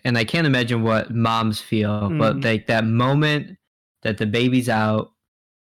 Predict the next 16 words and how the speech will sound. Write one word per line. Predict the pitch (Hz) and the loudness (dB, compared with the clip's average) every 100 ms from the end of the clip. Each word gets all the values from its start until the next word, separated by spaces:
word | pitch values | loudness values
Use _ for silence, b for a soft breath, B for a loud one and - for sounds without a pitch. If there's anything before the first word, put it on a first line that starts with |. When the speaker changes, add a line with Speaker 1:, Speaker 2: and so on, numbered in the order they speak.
| _ _ _ _ _ _ - | _ _ _ _ _ _ -4
Speaker 1:
and, | 120 113 | -2 0
like, | 110 107 110 - _ | 0 0 -2 -8 _
there's | 185 127 123 123 | -8 -4 -2 0
this | 135 135 | -2 -2
thing, | - 220 139 107 | -2 0 0 -2
like, | 127 120 110 | -2 -2 -2
you | 131 131 | -2 0
know, | 120 120 | 0 0
it's, | 127 - - | -2 -4 -4
it's | 135 131 135 | -4 -2 -2
now | 127 | -2
this, | 123 120 - - 147 | 0 -4 -8 -14 -6
this | 123 110 | -6 -2
little | 127 131 139 | 0 2 0
human | 127 165 208 123 113 | 0 2 2 2 0
that's, | 113 110 - | 0 -2 -6